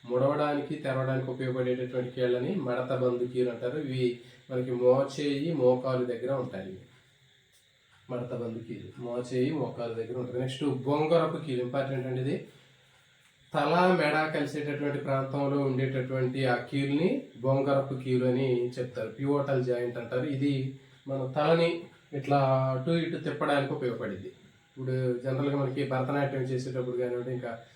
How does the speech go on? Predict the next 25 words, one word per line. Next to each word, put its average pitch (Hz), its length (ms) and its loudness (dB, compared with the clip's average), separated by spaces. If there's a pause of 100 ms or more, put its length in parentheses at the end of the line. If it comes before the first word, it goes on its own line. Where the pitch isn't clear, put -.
(180)
క్లాసికల్ 139 400 0
డాన్సులు 135 320 0
చేసేటటువంటి 127 640 -2
వాళ్ళు 127 220 2
ఎక్కువగా 127 280 0
తలని 139 320 0
వివిధ 131 240 0
రకాలైనటువంటి 135 640 0
భంగిమలు, 131 640 2
భంగిమల్లో 131 540 2
ఇట్లా 127 160 -2
తిప్పుతూ 127 380 -4
ఉంటారు. 101 300 -4 (520)
అక్కడ 127 240 -2
ఉపయోగించేటటువంటి 143 1000 0
కీలు 143 260 0
ఏది 135 360 4
అని 131 100 0
అంటే 127 160 -2
మనకి 131 280 -2
ఇక్కడ 170 280 0 (500)
బొంగరపు 131 480 0
కీలు 123 240 -2
అని 120 160 -6
చెప్తారు. 101 340 -6